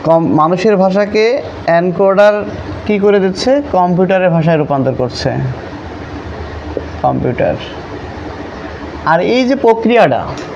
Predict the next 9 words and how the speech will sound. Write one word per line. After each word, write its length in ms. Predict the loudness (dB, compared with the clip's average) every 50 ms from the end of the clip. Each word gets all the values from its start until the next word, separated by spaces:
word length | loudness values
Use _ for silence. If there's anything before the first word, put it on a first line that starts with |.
| -12 -10 -6 -2
এটাকে 260 | 0 0 2 2 2
বলা 200 | 2 2 2 2
হয় 200 | 2 0 0 -2 -2 -8 -10 -12 -8 -2
এনকোডিং। 760 | 0 0 2 2 0 2 2 4 4 6 6 4 4 2 0 -2 -4 -6 -12 -14 -14 -14 -14 -14 -14 -8 -4 0
এনকোডিং। 1080 | 2 2 2 2 2 0 -2 -6 -10 -12 -14 -14 -12 -6 -2 0 2 2 2 0 -2 -4 -6 -8 -10 -10 -10 -8 -8 -8 -6 -6 -4 -6 -6 -6 -8 -8 -10 -10 -10 -10 -10 -10 -10 -10 -10 -10 -10 -10 -6 -4
আমরা 320 | -2 0 0 2 2 2
এখন 420 | 2 2 2 2 2 2 2 0 -2 -2 -6 -10 -12 -12 -12 -12 -12 -12 -12 -12 -8 -2 2
এই 120 | 2 2
বিষয়টার 520 | 4 2 0 2 2 2 4 4 4 4